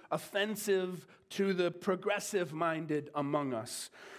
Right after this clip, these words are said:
If we're, if we lean in, in that direction, then our boast or our, our value is in inclusion and intolerance. And saying that the cross is the only way to be saved seems intolerant.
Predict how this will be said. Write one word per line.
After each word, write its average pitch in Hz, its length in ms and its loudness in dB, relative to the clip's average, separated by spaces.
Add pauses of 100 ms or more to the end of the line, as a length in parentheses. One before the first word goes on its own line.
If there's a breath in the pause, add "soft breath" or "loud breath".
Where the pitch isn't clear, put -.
(160 loud breath)
If 156 160 2
we're, 180 360 4
if 160 120 0
we 165 100 6
lean 208 760 4
in, 165 120 0
in 180 100 4
that 180 240 0
direction, 175 680 0 (600)
then 175 220 2
our 160 160 6
boast 185 500 2
or 160 160 6
our, 156 240 4 (260 loud breath)
our 147 120 4
value 185 560 2
is 170 160 2
in 165 340 2
inclusion 180 880 2
and 156 140 4
intolerance. 156 920 2 (300 loud breath)
And 185 100 4
saying 240 280 2
that 226 100 2
the 185 80 0
cross 214 340 0
is 202 140 -4
the 180 200 -2
only 208 420 4
way 190 200 2
to 190 80 6
be 170 140 -2
saved 165 420 -2
seems 147 460 -2
intolerant. 120 640 -2